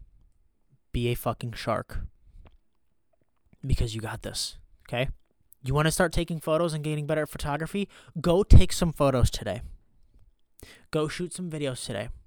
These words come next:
Go drink some water today. Go sign up at the gym today. Today. Like, today. Like, wh-, while, while you're listening to the, this podcast, go do it. I, like, give it to the lady at the gym.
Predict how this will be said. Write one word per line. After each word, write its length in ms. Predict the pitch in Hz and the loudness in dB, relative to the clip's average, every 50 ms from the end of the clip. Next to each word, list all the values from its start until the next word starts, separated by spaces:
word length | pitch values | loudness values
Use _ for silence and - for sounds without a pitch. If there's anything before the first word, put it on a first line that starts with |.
| _ _ _ _ _ _ _ _ _ _ _ _ _ - - - - - - | _ _ _ _ _ _ _ _ _ _ _ _ _ -20 -20 -20 -20 -10 -4
Go 140 | - 131 131 | -2 -2 0
drink 200 | 139 147 147 - | 0 0 0 0
some 180 | - 185 175 | 0 0 0
water 300 | 175 185 170 156 151 139 | 2 0 0 0 -2 -4
today. 360 | - - - - - - 139 - _ _ _ _ _ _ _ _ _ _ _ _ _ _ _ _ _ _ _ _ - - - - _ - | -8 -10 -12 -12 -14 -14 -16 -20 _ _ _ _ _ _ _ _ _ _ _ _ _ _ _ _ _ _ _ _ -20 -20 -20 -18 _ -2
Go 140 | 143 139 135 | 0 0 2
sign 300 | - - - 135 131 135 | 0 0 -2 -2 -2 -2
up 120 | 135 - | 0 -2
at 100 | 147 - | -2 -2
the 80 | - 143 | -2 -2
gym 240 | - 175 170 165 | 0 0 0 0
today. 320 | 147 - 123 107 98 104 - - - - - _ _ _ _ _ _ _ - - - - - - | 0 -4 -4 -4 -4 -6 -8 -12 -18 -20 -20 _ _ _ _ _ _ _ -20 -20 -20 -20 -6 0
Today. 640 | - - 190 170 151 156 151 147 139 117 107 113 - - - - - - - - - - - - | 2 2 2 2 2 0 0 0 0 -2 -4 -6 -8 -12 -14 -16 -20 -20 -20 -20 -20 -18 -8 -2
Like, 280 | 156 156 139 - - - - - - _ - - - | 0 0 0 0 -4 -12 -16 -20 -20 _ -16 -10 -2
today. 560 | - - 185 151 170 160 139 120 107 113 - - - - - - _ - _ - _ | 2 4 4 6 6 4 4 2 -2 -8 -12 -16 -20 -20 -20 -20 _ -20 _ -12 _
Like, 160 | - 147 156 - | 2 2 4 4
wh-, 240 | 139 180 185 - | 6 6 6 4
while, 320 | 185 180 180 180 185 202 180 | 4 4 4 4 4 4 2
while 320 | 185 165 196 196 214 233 | 2 0 2 2 2 2
you're 200 | 240 233 262 240 | 2 2 2 2
listening 360 | 185 190 180 - 190 190 185 180 | 2 2 2 2 2 2 2 2
to 40 | 170 | 2
the, 140 | 170 160 - - - | 2 0 0 -2 -8
this 220 | 180 165 170 - | -2 -2 0 0
podcast, 640 | - - - 170 165 156 - - 131 127 - - - - - - - - | 2 2 4 4 4 4 4 2 2 0 -2 -6 -10 -14 -20 -20 -8 -2
go 220 | 143 180 175 170 170 | 2 2 4 4 2
do 220 | 143 156 151 135 | 2 2 2 2
it. 100 | 123 - - - | 2 0 -2 -4
I, 140 | 143 147 | -4 -2
like, 260 | - 180 175 170 - - - - - - - - - - - - - - - - - 170 | 0 2 0 0 0 -4 -14 -18 -20 -20 -20 -20 -16 -16 -16 -16 -16 -20 -20 -16 -8 0
give 200 | 143 214 226 214 | 4 6 6 6
it 80 | 262 - | 6 4
to 100 | - 233 | 6 6
the 60 | 220 | 6
lady 300 | 208 196 185 185 196 190 | 8 8 8 6 6 6
at 80 | 180 | 4
the 80 | - 180 | 4 2
gym. 260 | 151 147 160 165 190 | 4 4 4 4 2